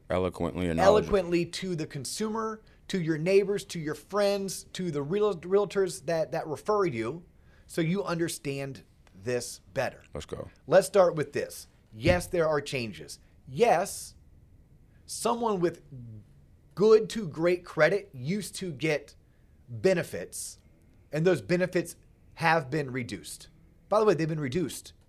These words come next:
Speaker 2: not taken away. And yes, people with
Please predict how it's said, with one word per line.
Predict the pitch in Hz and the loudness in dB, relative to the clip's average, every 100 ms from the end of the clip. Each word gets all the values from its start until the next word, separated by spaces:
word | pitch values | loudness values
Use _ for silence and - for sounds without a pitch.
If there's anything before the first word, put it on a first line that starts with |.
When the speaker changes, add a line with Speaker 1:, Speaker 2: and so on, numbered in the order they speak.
| - | -6
Speaker 2:
not | 110 104 | -4 -4
taken | 127 131 175 | -4 -2 0
away. | 190 175 87 - - _ _ - - - _ | 4 4 2 -10 -20 _ _ -20 -20 -20 _
And | 196 214 | 2 2
yes, | 214 202 226 156 | 2 4 4 2
people | - 214 196 202 | -2 -2 2 2
with | 185 170 | 2 0